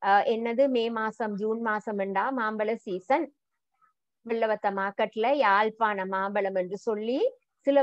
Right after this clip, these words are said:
வேளைகள்ல ஒரு மாம்பழம் நூறு ரூபாய்க்கு மேல கூட விற்கப்படுவது உண்டு. இப்ப கோவிட் நைன்டீன் என்று தெரிஞ்சு கொண்டு மாமரம் எல்லாம் காய்க்க இல்லையா? உங்களோட வீடுகளில மாமரம் இருக்கக்கூடும், பப்பாசி மரம் இருக்கக்கூடும். டி வில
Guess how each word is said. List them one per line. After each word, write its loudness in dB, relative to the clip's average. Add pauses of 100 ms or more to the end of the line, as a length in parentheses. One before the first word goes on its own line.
வேளைகள்ல -2 (100)
ஒரு 4 (100)
மாம்பழம் -2
நூறு 0 (100)
ரூபாய்க்கு -2
மேல -4
கூட -6
விற்கப்படுவது -4
உண்டு. -4 (1400)
இப்ப -4
கோவிட் 2
நைன்டீன் 0
என்று -2
தெரிஞ்சு 4
கொண்டு 0
மாமரம் -2
எல்லாம் -4
காய்க்க -2 (140)
இல்லையா? -4 (840)
உங்களோட 2
வீடுகளில 0
மாமரம் -2
இருக்கக்கூடும், -2
பப்பாசி 0
மரம் -4
இருக்கக்கூடும். -2 (300)
டி 2
வில 0